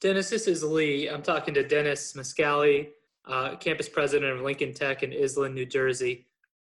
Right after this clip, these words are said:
Thank you for sort of running down, uh, what a medical assistant does. I'm,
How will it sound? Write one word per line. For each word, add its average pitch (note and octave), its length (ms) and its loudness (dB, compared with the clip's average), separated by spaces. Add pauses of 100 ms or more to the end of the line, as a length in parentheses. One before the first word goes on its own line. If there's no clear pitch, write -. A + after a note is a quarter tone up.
(120)
Thank F#3 200 0
you F#3 120 2
for C#3+ 480 2
sort D#3 200 4
of C#3 100 2
running C#3+ 280 0
down, C3+ 420 0
uh, C3 360 -4
what C#3+ 280 0
a C#3 60 2
medical C3+ 380 -2
assistant C3 440 -6
does. C3 280 0
I'm, C3 160 -6